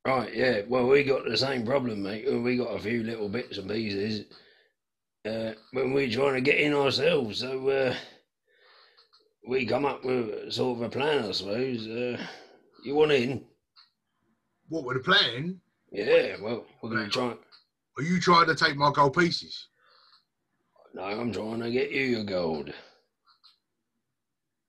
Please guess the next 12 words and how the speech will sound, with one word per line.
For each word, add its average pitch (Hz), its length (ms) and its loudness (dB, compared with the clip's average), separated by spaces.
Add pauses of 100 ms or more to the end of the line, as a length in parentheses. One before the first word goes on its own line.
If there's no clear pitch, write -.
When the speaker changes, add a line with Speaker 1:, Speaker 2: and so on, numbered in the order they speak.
(2500)
Speaker 2:
How? 95 360 -6 (1800)
Speaker 1:
Are 92 120 -6
we 104 180 -4
getting 95 340 -6
that 95 220 -10
castle 92 720 -6
without 101 400 -6
them 104 340 -6 (200)
drawing 104 380 -8
the 101 60 -6
bridge 98 360 -6
down? 82 360 -4